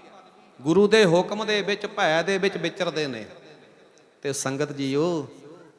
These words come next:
ਇੱਕ ਸੌ ਤੇਰਾਂ ਸਾਲ ਗੁਰੂ ਘਰ ਦੇ ਵਿੱਚ ਸੇਵਾ ਕੀਤੀ ਹੈ। ਬਾਰਾਂ ਸਾਲ ਦੀ ਉਮਰ ਵਿੱਚ ਕੱਥੂ ਨੰਗਲ ਦੀ ਜੂਹ ਦੇ ਵਿੱਚ ਕੀਰਤਨ ਸਰਵਣ ਕੀਤਾ।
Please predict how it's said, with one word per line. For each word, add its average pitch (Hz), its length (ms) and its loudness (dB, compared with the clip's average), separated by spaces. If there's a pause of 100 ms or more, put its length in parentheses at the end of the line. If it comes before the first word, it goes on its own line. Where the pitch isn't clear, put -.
ਇੱਕ 151 340 -4
ਸੌ 139 540 0 (140)
ਤੇਰਾਂ 127 420 0
ਸਾਲ 120 640 -2
ਗੁਰੂ 123 340 -6
ਘਰ 117 240 -8
ਦੇ 117 220 -8
ਵਿੱਚ 120 220 -10
ਸੇਵਾ 117 420 -4
ਕੀਤੀ 123 400 -12
ਹੈ। 139 180 -18 (1160)
ਬਾਰਾਂ 156 360 2
ਸਾਲ 165 360 0
ਦੀ 175 200 -2
ਉਮਰ 160 300 -4
ਵਿੱਚ 190 320 -4 (760)
ਕੱਥੂ 214 340 -8
ਨੰਗਲ 185 320 -2
ਦੀ 175 180 0
ਜੂਹ 160 260 -2
ਦੇ 180 180 2
ਵਿੱਚ 156 200 -4
ਕੀਰਤਨ 147 460 -6
ਸਰਵਣ 143 360 -6
ਕੀਤਾ। 139 460 -8